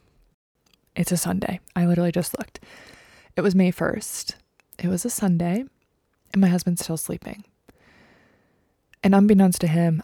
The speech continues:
I had already made, like, a custom onesie for just such an occasion. And this thing had been shoved in the back of my closet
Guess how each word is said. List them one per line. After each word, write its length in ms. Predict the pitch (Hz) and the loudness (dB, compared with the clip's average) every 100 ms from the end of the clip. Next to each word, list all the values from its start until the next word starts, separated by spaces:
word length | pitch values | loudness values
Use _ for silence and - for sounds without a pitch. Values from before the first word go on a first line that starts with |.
| - | -2
I 160 | 180 | -2
had 480 | 175 151 170 165 165 - | 0 -2 -4 -2 -4 -4
already 800 | 170 180 185 180 175 175 170 170 - | -2 0 0 2 2 0 0 -2 -2
made, 380 | 170 165 165 | 0 0 -2
like, 200 | 185 160 | -4 -6
a 80 | 170 | -8
custom 720 | - - - - 165 160 160 160 - _ _ - | -8 -10 -8 -6 -4 -2 -4 -6 -14 _ _ -8
onesie 680 | 165 160 143 143 175 226 254 _ _ _ | -4 -4 -6 -8 -6 -6 -10 _ _ _
for 160 | - 180 | -8 -6
just 380 | - 185 185 - | -4 -4 -4 -6
such 260 | 214 - | -8 -10
an 100 | 285 | -16
occasion. 600 | 277 262 285 233 208 208 - - - _ _ _ - | -12 -6 -6 -6 -10 -10 -18 -20 -20 _ _ _ -2
And 220 | 180 185 | 2 4
this 240 | 196 - | 2 -2
thing 480 | - 214 185 180 175 - - | -2 0 2 0 -4 -10 -12
had 220 | - 185 | -6 -2
been 160 | 180 170 | 0 -2
shoved 520 | - - 190 202 - | -4 -2 -2 -2 -4
in 120 | 240 | -2
the 80 | 226 | 0
back 260 | 185 175 - | 0 -2 -2
of 60 | |
my 120 | 180 175 | -2 -2
closet 540 | - 156 151 156 | -6 -10 -8 -8